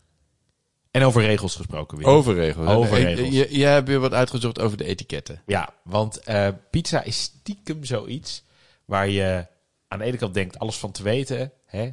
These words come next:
Speaker 1: Misschien denken jullie wel, "Oh, pizza, dan kan je toch met je handen eten?" Eh, ja en nee. De Italiaan eet hem eigenlijk vaak met mes en vork.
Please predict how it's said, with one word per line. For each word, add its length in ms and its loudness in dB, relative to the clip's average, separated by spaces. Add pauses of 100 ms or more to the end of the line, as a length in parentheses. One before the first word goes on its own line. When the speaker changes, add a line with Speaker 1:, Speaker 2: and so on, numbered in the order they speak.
(160)
Speaker 1:
Misschien 300 -10
denken 280 -6
jullie 220 -6
wel, 360 -6 (240)
"Oh, 240 0
pizza, 340 -2
dan 100 -10
kan 140 -4
je 60 -4
toch 100 -10
met 160 -6
je 60 -2
handen 300 2
eten?" 460 0 (440)
Eh, 240 -4 (360)
ja 260 -2
en 160 -2
nee. 460 4 (460)
De 120 -12
Italiaan 440 2
eet 140 0
hem 100 -4
eigenlijk 300 -6
vaak 180 -4
met 120 -6
mes 160 -6
en 100 -6
vork. 320 -14